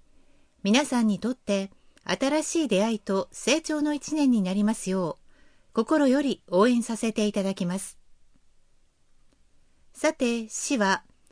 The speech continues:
来庁時の窓口での皆さんの負担を大幅に軽減するため、二月二十五日から、書かない窓口システムを一部手続きで導入し、これまでは各窓口で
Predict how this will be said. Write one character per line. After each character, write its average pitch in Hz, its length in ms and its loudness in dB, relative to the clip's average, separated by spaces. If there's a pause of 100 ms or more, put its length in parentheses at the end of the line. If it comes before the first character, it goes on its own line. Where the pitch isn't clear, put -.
(260)
来 294 220 2
庁 311 220 -2
時 214 140 -2
の 185 220 0
窓 240 260 0
口 214 220 -2
で 180 80 -2
の 165 160 -4
皆 190 200 -2
さ 277 180 0
ん 233 60 4
の 185 100 0
負 - 120 -14
担 202 260 0
を 180 260 0
大 311 240 0
幅 302 220 -2
に 285 140 -2
軽 269 220 -2
減 247 180 4
す - 160 -8
る 220 100 -2
た 202 140 -4
め、 190 240 -4 (880)
二 202 120 2
月 294 260 0
二 302 140 0
十 226 240 -2
五 220 100 0
日 233 240 0
か 165 120 -4
ら、 165 240 -2 (560)
書 294 120 2
か 320 160 2
な 294 160 2
い 220 80 4
窓 180 260 0
口 254 240 -6
シ 247 160 -4
ス - 100 -8
テ 196 120 -4
ム 165 180 -4
を 151 200 -2 (420)
一 294 240 0
部 285 140 0
手 202 100 -2
続 247 260 -4
き 185 100 -8
で 170 80 -2
導 180 260 0
入 202 120 0
し、 - 320 -4 (920)
こ 240 140 -2
れ 277 100 2
ま 269 120 4
で 220 120 0
は 185 300 0 (320)
各 277 280 0
窓 214 220 2
口 208 240 -4
で 156 220 -2